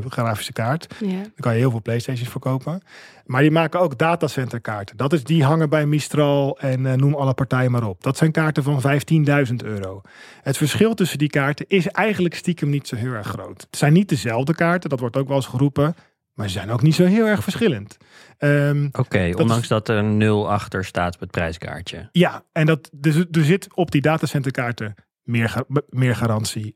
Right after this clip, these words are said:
Speaker 1: meer geheugen.
Speaker 3: Mhm.
Speaker 1: Die zijn helemaal toegespitst om te draaien binnen zo'n, eh, eh, datacenter. Maar er is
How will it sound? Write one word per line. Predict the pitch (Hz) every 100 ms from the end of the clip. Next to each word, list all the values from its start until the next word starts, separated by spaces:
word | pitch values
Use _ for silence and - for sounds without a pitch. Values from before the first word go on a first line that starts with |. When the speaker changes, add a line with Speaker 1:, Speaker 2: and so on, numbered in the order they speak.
| -
Speaker 1:
meer | - 123 123
geheugen. | 120 104 113 110 110 107 92
Speaker 3:
Mhm. | 101 107
Speaker 1:
Die | 127
zijn | 113
helemaal | 143 165 139 120
toegespitst | 143 107 - 131 -
om | 127
te | 123
draaien | 123 123 117 107
binnen | 117 110
zo'n, | 107 101 101 -
eh, | 117 107
eh, | 110 123 107 - _
datacenter. | 117 135 147 151 147 143 156 165 - - _ _ _
Maar | 107 110 127 -
er | 139 139
is | - -